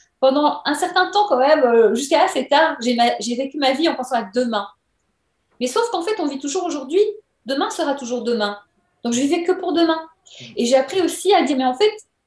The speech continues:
aujourd'hui, c'est, c'est aujourd'hui qu'il faut kiffer. » Parce que demain, c'est demain, donc, euh, c'est pas aujourd'hui. Et donc, du coup, c'est aussi, quand on choisit bien son chemin, c'est, c'est, ben voilà, c'est kiffer, c'est faire ce qu'on aime. Ici et maintenant, demain, c'est peut-être fini.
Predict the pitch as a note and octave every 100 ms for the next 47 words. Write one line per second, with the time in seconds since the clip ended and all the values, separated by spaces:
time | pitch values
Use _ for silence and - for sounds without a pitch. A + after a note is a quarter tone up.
0 | _ - E4+ E4 B3 E4+ G4+ - - C4
1 | B3 - A#3+ C4+ C#4 C5 A#4+ - E4+ E4+
2 | E4+ D4+ D#4 - _ _ _ - - -
3 | - B3+ B3+ C4 A#3+ D4+ E4+ - A#3+ E4
4 | G#4+ G#4+ C#4 B3+ B3+ A#3 A#3 A#3 A3 G#3+
5 | G#3 G#3 G#3 A3 C4 E4 D#4 C4 _ -
6 | - - A#3 D4 D4 D4 G#4+ G#4 D4 B3
7 | - - F4+ F#4 B3+ B3 - G#3+ G#3+ A3
8 | C#4 C4 A#3 - G#3+ D4+ D#4 - - F#3
9 | F3+ E3+ - E3+ E3+ G3 C#4 C4 - -
10 | - C4 - E4 E4 D4 C4+ - A3+ A#3
11 | A#3+ - A3+ B3 D4 C#4 G#3+ F#3 F#3 -
12 | - _ D#4+ - F4+ D#4+ D#4+ E4 C4+ C#4+
13 | E4 E4 C#4+ C#4 - D4 E4+ E4+